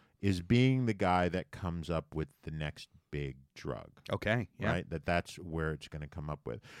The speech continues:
Speaker 1: And, and, you know, I looked up 'cause I was like, "Oh, pharmaceuticals," right? And I immediately thought, "Oh,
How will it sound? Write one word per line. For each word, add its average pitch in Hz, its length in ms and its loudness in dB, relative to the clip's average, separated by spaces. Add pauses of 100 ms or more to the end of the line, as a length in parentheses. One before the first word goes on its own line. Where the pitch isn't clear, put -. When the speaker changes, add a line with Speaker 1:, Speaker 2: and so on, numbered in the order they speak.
(140)
Speaker 1:
And, 139 240 4 (100)
and, 143 240 4 (220)
you 156 180 6
know, 143 200 8 (300)
I 147 100 4
looked 180 360 8
up 135 300 8 (580)
'cause 127 160 -4
I 143 40 8
was 139 120 4
like, 156 100 0
"Oh, 190 140 4
pharmaceuticals," 127 840 0
right? 113 140 2
And 107 100 -2
I 113 60 2
immediately 113 420 0
thought, 95 300 0
"Oh, 107 180 6